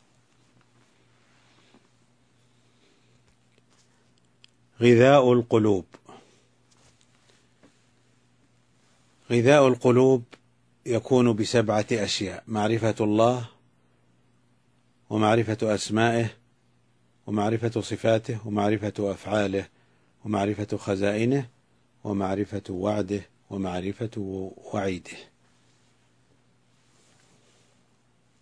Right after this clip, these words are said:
ويتم ذلك بالنظر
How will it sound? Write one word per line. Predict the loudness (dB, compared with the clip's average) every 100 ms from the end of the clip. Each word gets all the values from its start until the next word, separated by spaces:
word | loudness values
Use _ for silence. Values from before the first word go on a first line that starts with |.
| _ _ _ _ _ _ _ _ _ _ _ _ _ _ _ _ -4
ويتم | 4 4 4 2 4
ذلك | 6 6 6 2 -2 -20 -20 _ _ _ _ _ _ _ _ -6
بالنظر | -2 2 4 4 2